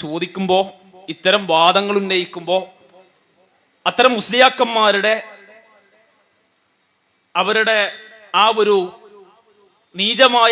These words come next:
അവരുടെ ആ ഒരു പ്രവർത്തനത്തെ നമ്മൾ ഓരോരുത്തരും വളരെ ഗൗരവത്തോടു കൂടി നോക്കി കാണേണ്ടതുണ്ട്. ഷെയ്ഖുൽ ഇസ്ലാം ഇബ്നു തൈമിയ റഹ്മത്തുള്ളാഹി അലൈഹി അദ്ദേഹത്തിന്റെ ഇഖ്തിലാഉ സിറാത്തുൽ മുസ്തഖീം എന്ന് പറയുന്ന ഗ്രന്ഥത്തിൽ അനേകം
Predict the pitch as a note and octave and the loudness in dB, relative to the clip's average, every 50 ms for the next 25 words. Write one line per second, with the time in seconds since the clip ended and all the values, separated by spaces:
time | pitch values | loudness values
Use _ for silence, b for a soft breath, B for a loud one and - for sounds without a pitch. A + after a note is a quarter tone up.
0 | A3+ G#3+ G3 G#3+ A3 A3 G#3+ G#3+ G3 G3 G#3 G#3 G#3 G3+ G#3 G3 F#3+ - - - | 2 2 0 0 0 2 2 2 2 2 0 0 0 0 0 0 -2 -4 -8 -8
1 | G#3+ G3 G3+ A#3 A#3 - C#4 A#3+ A3+ A3 A3 G3+ E3+ D3+ C3+ C4 C4 - - _ | -6 -2 -2 -2 -2 -2 -2 -2 -2 -2 -2 -2 -2 -2 -4 -10 -16 -20 -20 _
2 | F#3+ - _ _ C4+ A#3+ _ _ _ _ _ _ _ _ _ _ _ _ _ _ | -20 -20 _ _ _ _ _ _ _ _ _ _ _ _ _ _ _ _ _ _
3 | _ _ - F3+ G#3 A3+ A3+ A3 A3 G#3+ G#3+ G#3 - G#3+ G3 G3 F#3 F3+ F3+ F#3 | _ _ -10 -6 -2 0 2 4 4 4 2 0 -2 -6 -8 -6 -4 -4 -2 -2
4 | G3+ F3+ F3 F#3+ G3+ G3+ G3+ G3 - G3 F#3 F3 E3+ F3 F3 E3 E3 D#3+ E3+ F3 | -2 -2 -2 -2 -2 -4 -4 -4 -6 -6 -6 -4 -4 -4 -4 -4 -6 -8 -10 -12
5 | - - D#3+ D#3+ E3 D#3+ D#3+ D#3 D#3 D3+ D3+ C#3+ C3 C3 - - - _ _ _ | -10 -8 -6 -6 -4 -4 -6 -4 -6 -6 -6 -6 -8 -10 -10 -14 -20 _ _ _
6 | _ _ _ _ _ _ _ _ _ _ _ _ _ _ _ _ _ _ - - | _ _ _ _ _ _ _ _ _ _ _ _ _ _ _ _ _ _ -4 -2
7 | A3 B3 B3 C#4+ B3+ B3 - - - G#3+ - B3 A#3+ A#3 A3+ G#3+ G#3 B3+ - - | -2 0 0 -2 -6 -8 -12 -12 -12 -6 0 0 2 2 2 0 -2 -2 -2 -2
8 | A#3 A3 A3 G3+ F#3+ F#3+ G3+ F#3+ F#3 F#3+ F#3 F3 F#3 F3 E3 F3 E3+ F3 E3+ D#3+ | -2 0 0 0 0 -2 -6 -8 -2 0 0 0 0 -2 -2 -2 -2 -2 -2 -4
9 | C3+ A#2 - - - _ _ _ _ _ _ _ _ _ _ _ _ _ _ _ | -4 -6 -12 -20 -20 _ _ _ _ _ _ _ _ _ _ _ _ _ _ _
10 | - F3+ G3 G#3+ G#3 G#3+ A3 G3+ F#3+ F3+ - A#3 A3+ A#3+ A#3 A#3 A3 - - A3 | -4 -2 -2 -2 -2 -2 -2 -2 -2 -2 -4 -4 0 2 2 2 2 0 -2 -2
11 | G#3 G3+ - G#3+ G3+ F#3+ F#3+ - - G3 - G#3+ F#3+ F3+ F3+ - G3 F#3+ G3+ F#3+ | -2 -2 -2 -4 -6 -8 -8 -8 -8 -6 -4 -4 -4 -4 -6 -10 -8 -6 -4 -2
12 | F#3 F3+ F3 E3+ F#3 F3 E3+ E3 D#3+ F3 F3+ E3+ E3+ D#3 C3+ A2 - - - - | -2 -2 -2 -2 -2 -2 -2 -2 0 -2 -2 0 0 -2 -2 -2 -6 -12 -20 -20
13 | _ _ _ _ _ _ _ _ _ _ _ _ _ _ _ _ - F#3+ G#3+ A#3 | _ _ _ _ _ _ _ _ _ _ _ _ _ _ _ _ -2 0 2 4
14 | B3 C4+ C#4+ C#4 C#4 D4 | 4 6 6 6 6 4